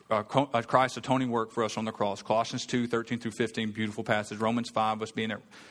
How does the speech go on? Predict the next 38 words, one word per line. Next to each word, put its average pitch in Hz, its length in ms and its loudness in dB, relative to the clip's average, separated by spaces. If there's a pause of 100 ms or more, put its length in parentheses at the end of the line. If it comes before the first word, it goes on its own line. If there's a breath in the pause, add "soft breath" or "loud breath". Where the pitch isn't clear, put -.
at 104 160 0
peace 127 300 0
with 117 140 -2
God 113 280 4
as 107 140 -4
a - 20 -8
result 107 200 -2
of 107 40 -8
that. 113 140 2
And 107 100 -6
in 104 120 0
Romans 107 320 -2
chapter 104 280 -2
ten, 101 300 -2
verse 98 320 -4 (260 loud breath)
nine, 98 320 2
all 104 280 2
declares, 98 560 -4 (240 loud breath)
"The 107 80 2
legal 139 400 4
declaring 143 680 2 (220 loud breath)
sinners 202 640 4 (160)
righteous 131 540 4
before 123 320 0
God." 107 260 2
And 147 160 4
therefore, 156 540 6 (500 loud breath)
Proverbs 185 420 8
seventeen 185 360 4
fifteen 185 420 4
is 175 240 4
not 220 320 6
an 143 80 4
abomination 131 560 4
to 123 60 2
God, 139 240 6
because 151 200 -2
why? 139 400 6